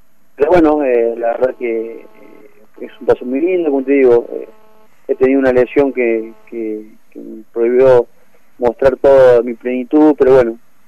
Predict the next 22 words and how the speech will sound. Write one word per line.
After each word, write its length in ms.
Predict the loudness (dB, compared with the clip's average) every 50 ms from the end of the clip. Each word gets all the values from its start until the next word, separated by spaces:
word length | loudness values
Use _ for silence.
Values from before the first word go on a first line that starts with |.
| -20 -20 -20 -14
eh, 640 | -10 -8 -6 -4 -4 -4 -4 -6 -10 -14 -16 -18 -16 -12
ahora 380 | -6 0 2 4 4 6 6 4
en 120 | 4 2
este 200 | 0 -2 -4 -2
torneo 420 | 2 2 2 2 2 2 0 0 0
me 80 | -2
he 40 | -4
sentido 420 | -4 -6 -6 -4 -2 -2 0 0 0
muy 200 | 0 0 0 2
bien, 320 | 4 6 6 4 2 0 -6 -20 -20 -20 -20 -20 -20 -20 -20 -12 -4
muy 160 | 0 2 2
bien 140 | 2 2 0
de 60 | 0
lo 80 | -2 -4
físico, 760 | -4 -4 -6 -8 -8 -8 -12 -4 2 2 4 4 4 4 2
eh, 340 | 0 -2 -4 -4 -6 -6 -6 -4
a, 80 | -4
a 600 | -2 -2 -2 -4 -6 -8 -16 -18 -18 -18 -16 -16 -16
partir 400 | -12 -12 -14 -12 -10 -6 -2 0
de 80 | 0
este 180 | 2 2 4 4
año, 380 | 4 4 2 2 0 0 -2